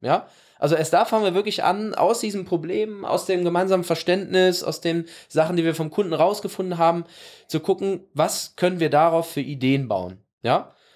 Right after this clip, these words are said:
Diese Ideen spinnen wir dann ein bisschen weiter in der Prototyping-Phase. Das heißt, da bauen wir schon einen richtigen Prototypen. Wir hatten jetzt zum Beispiel schon Fälle, da ging's darum, irgendwie einen neuen Service zu bauen. Ja, da haben wir zum Beispiel mal einen Website-Prototypen gemacht oder so.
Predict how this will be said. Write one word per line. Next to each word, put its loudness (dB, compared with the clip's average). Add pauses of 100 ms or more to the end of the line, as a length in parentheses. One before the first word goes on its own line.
(300)
Diese 0
Ideen 2
spinnen 0
wir 4
dann 4
ein -2
bisschen -4
weiter 2
in -4
der -2
Prototyping-Phase. 0
Das -2
heißt, 0
da 4
bauen 2
wir 2
schon -4
einen 0
richtigen -2
Prototypen. -4 (380)
Wir 4
hatten 2
jetzt 2
zum -2
Beispiel 0
schon -6
Fälle, 2
da 6
ging's -4
darum, -2
irgendwie -4
einen -10
neuen -8
Service 0
zu -6
bauen. 4
Ja, 4
da 2
haben 0
wir 2
zum -12
Beispiel -6
mal -2
einen 0
Website-Prototypen 0
gemacht 0
oder -2
so. -2